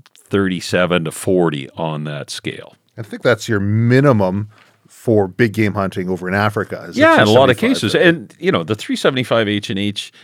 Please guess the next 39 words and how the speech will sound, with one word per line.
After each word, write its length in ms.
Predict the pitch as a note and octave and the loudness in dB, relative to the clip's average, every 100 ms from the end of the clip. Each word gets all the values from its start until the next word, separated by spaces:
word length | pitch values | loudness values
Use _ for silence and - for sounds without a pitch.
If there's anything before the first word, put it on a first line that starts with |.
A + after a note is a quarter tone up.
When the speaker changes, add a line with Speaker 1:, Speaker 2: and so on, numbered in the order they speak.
| - | -20
Speaker 1:
depending 380 | - G#2+ A2 F#2 | -8 -2 0 0
on 120 | F2 | -2
how 120 | G#2 | -2
you 160 | F#2 D2 | -2 -2
load 300 | F#2 G#3+ G#3+ | 0 2 2
it, 260 | E2+ _ | -2 _
will 100 | - | -20
cover 340 | - A#2 G2 G2 | -4 -2 -2 -4
everything 340 | G2 F2 F#2+ | -4 -6 -6
from 220 | E2+ D#2+ | -6 -8
Dick 280 | C2+ G#2 _ | -6 -6 _
Dick 200 | A2+ G#2+ _ | -4 -4 _
to, 460 | - G2 F#2+ F#2 F#2+ - - - | -2 0 0 -2 -6 -12 -20 -14
you 120 | - F#2 | -4 -2
know, 100 | F2+ | -2
Cape 300 | - F#2 - | 0 -2 0
Buffalo. 540 | - - C#3+ D#2 - - | 0 2 0 -2 -6 -20
Speaker 2:
Mm. 260 | A#2 A#2 G2+ _ _ - | -10 -8 -8 _ _ -4
Speaker 1:
And, 460 | F2+ F2+ F2 E2+ D#2+ | 0 0 0 -2 -2
uh, 220 | E2 D#2 _ - | -2 -2 _ -4
you 140 | B2+ | -2
know, 160 | F2 F#2 | 0 2
they, 240 | G2 F#2 - - - | 2 2 -4 -14 -4
they, 200 | G2 G2 _ _ | -4 -4 _ _
it's 140 | - - | -10 -4
all 180 | F#2 E2 | -2 -2
about 300 | F2 A#2 - - | -2 -2 -4 -12
what 220 | E2+ - | -12 -8
you 60 | D#2 | -8
load 260 | E2 F2 | -6 -2
in 200 | G#2+ D#3 | -2 -2
there. 240 | F#2+ - - G#2+ | -4 -12 -18 -10
Speaker 2:
Mm-hmm. 260 | G#2 G#2+ | -6 -2
Speaker 1:
But, 160 | A2+ - | -2 0
you 80 | C#3 | 0
know, 120 | G2 | 0
as 180 | F#2+ F#2 | -2 -2
generalities 800 | B2 A#2+ F#2+ G2+ G2+ F2 D#2 - | 0 2 2 2 2 0 -4 -10
speaking, 640 | - A2 - E2 E2 F2 | -10 -10 -6 -6 -4 -6